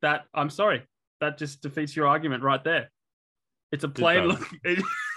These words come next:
Speaker 2: Oh, look, oh,
Speaker 1: the more,
Speaker 2: shit.
Speaker 1: the more, the more that I think about it, I'm like, yes, because I was like you, I was just like, for those playing at home, um, look, I'll, I'll post it on our page when this episode drops, but, um, it is basically, uh, World War Two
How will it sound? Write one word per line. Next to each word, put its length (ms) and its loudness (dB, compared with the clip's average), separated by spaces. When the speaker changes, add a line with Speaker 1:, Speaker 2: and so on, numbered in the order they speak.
Speaker 2:
Oh, 280 6
look, 240 8
oh, 440 10
Speaker 1:
the 60 8
more, 280 4
Speaker 2:
shit. 120 4
Speaker 1:
the 60 6
more, 260 4
the 60 -2
more 200 2
that 120 4
I 60 2
think 160 -4
about 220 2
it, 20 2
I'm 80 0
like, 140 0
yes, 260 -4
because 200 -10
I 120 2
was 140 -2
like 200 -2
you, 100 -2
I 40 -2
was 100 -8
just 160 -12
like, 80 -14
for 60 -2
those 180 2
playing 200 2
at 80 0
home, 360 0
um, 320 2
look, 120 -4
I'll, 180 0
I'll 120 0
post 340 0
it 60 -2
on 120 0
our 120 0
page 260 -2
when 100 -6
this 140 -6
episode 380 -6
drops, 320 -6
but, 100 -6
um, 200 0
it 180 -4
is 160 -2
basically, 800 -2
uh, 400 -2
World 220 -2
War 180 0
Two 380 -2